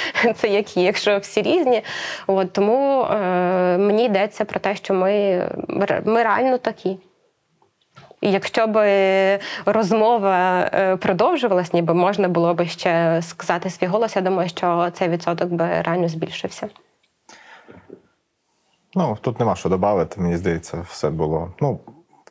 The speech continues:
Speaker 2: це було насаджено, і ми від цього відмовляємось. Ми це відкидаємо. Все, що нам не властиве,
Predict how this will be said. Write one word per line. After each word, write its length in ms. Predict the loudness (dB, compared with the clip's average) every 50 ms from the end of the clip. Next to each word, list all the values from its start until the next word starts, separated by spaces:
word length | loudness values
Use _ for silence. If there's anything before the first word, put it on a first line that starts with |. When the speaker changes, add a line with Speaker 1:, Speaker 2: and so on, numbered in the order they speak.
| _ _ -20 _ _ _ _ _ _ -10
Speaker 2:
це 300 | -4 0 0 2 2 0 -2 -4 -6
було 480 | -4 0 0 2 2 4 4 2 2
насаджено, 760 | 2 0 -2 -2 0 0 0 0 0 -2 -4 -6 -8 -8 -10 -14 _ _ _ _ _ _ _ _ _ -2
і 80 | 0
ми 240 | 2 2 2 2 2
від 140 | 0 0 0
цього 300 | 0 0 0 0 0 0
відмовляємось. 800 | 0 0 0 2 2 2 0 0 -2 -4 -8 -14 -20 -20 -20 _ _ _ _
Ми 160 | -2 0 0 0
це 160 | 0 0 -2
відкидаємо. 680 | -2 -2 -4 -4 -2 0 0 0 0 -2 -6 -10 -12 -14 -16
Все, 280 | -14 -8 -2 0 0 0
що 180 | 0 -2 -2 0
нам 320 | 0 2 0 0 -2 -4 -4
не 140 | 0 0 0
властиве, 560 | 2 0 -2 -2 -2 -2 0 0 0 0 -2